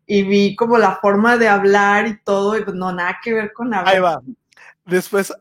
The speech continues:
Speaker 2: ahí va, ahí va. Mi maestra dice que una vez fue y la vio personalmente y fue a una de esas.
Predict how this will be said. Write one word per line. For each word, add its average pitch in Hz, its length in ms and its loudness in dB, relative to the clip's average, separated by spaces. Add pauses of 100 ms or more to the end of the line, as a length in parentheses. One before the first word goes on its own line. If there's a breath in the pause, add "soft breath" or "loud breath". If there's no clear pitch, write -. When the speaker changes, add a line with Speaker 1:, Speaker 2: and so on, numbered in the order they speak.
(100)
Speaker 2:
ahí 190 180 2
va, 156 240 0
ahí 175 100 0
va. 165 260 -2 (640 loud breath)
Mi 175 160 -8
maestra 170 520 -2
dice 165 320 -4
que 170 160 -4
una 160 260 -4
vez 156 220 -2
fue - 260 -2 (460 loud breath)
y 151 140 -10
la 147 140 -4
vio 143 200 -6
personalmente 147 680 -8
y 127 40 -2
fue - 160 -8
a 123 40 -4
una 131 280 -10
de 127 120 -10
esas. - 240 -20